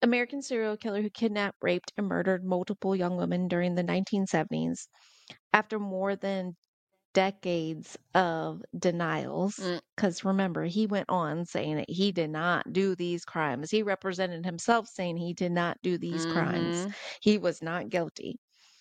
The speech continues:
Speaker 1: He ended up confessing to committing thirty murders in seven states between nineteen seventy-four and nineteen seventy-eight.
Speaker 2: Mm-hmm.
Speaker 1: But of course, this wasn't,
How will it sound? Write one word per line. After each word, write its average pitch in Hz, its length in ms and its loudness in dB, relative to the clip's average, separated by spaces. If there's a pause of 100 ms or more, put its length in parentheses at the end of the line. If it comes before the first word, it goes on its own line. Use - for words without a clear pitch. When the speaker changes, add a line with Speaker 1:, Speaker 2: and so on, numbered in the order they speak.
(960)
Speaker 1:
He 220 420 2
ended 202 280 0
up 185 200 0
confessing 175 840 -4 (180)
to 196 140 4
committing 180 640 -2 (400)
thirty 208 440 2 (100)
murders 185 1080 0
in 190 140 2
seven 190 440 0
states 175 360 0
between 180 340 -2
nineteen 175 420 0
seventy-four 180 580 2
and 170 80 -4
nineteen 165 420 -4
seventy-eight. 170 800 0 (200)
Speaker 2:
Mm-hmm. 147 580 -6 (340)
Speaker 1:
But 196 260 2
of 196 80 0
course, 190 380 -2 (100)
this 202 380 0
wasn't, 185 480 -2